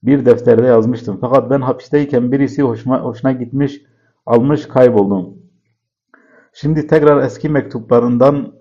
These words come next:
kırk kadar bende var. Onlar, onları inşallah ben işaret edeceğim. Burada yazdıramazsam size göndereceğim. Bir defterde cem edilecek, belki ehemmiyetine binaen teksir edilecek. Hamisen Sözler Mecmuası'nda on beş tanesini,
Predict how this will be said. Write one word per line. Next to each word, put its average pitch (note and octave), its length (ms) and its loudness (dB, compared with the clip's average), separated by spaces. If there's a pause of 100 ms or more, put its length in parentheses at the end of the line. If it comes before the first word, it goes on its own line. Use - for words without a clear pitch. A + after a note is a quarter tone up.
(140)
kırk - 280 -2
kadar A#2+ 340 2
bende A#2+ 260 4
var. A2 180 6
Onlar, B2 500 0 (180)
onları A#2+ 320 0
inşallah C3 600 0
ben B2+ 180 -2
işaret A#2+ 380 0
edeceğim. A2+ 540 -2 (380)
Burada C3 340 4
yazdıramazsam C3 1000 2
size A#2 360 0
göndereceğim. G#2 680 2 (480)
Bir C3 240 2
defterde B2+ 560 0
cem C3+ 200 -4
edilecek, A2+ 580 0
belki B2+ 340 -2
ehemmiyetine A#2 600 -2
binaen B2 320 0
teksir A2+ 280 -6
edilecek. G2 500 0 (480)
Hamisen D3+ 540 2
Sözler C3+ 400 2
Mecmuası'nda B2+ 800 0
on C#3 300 -4
beş C#3+ 180 -2
tanesini, B2 680 -2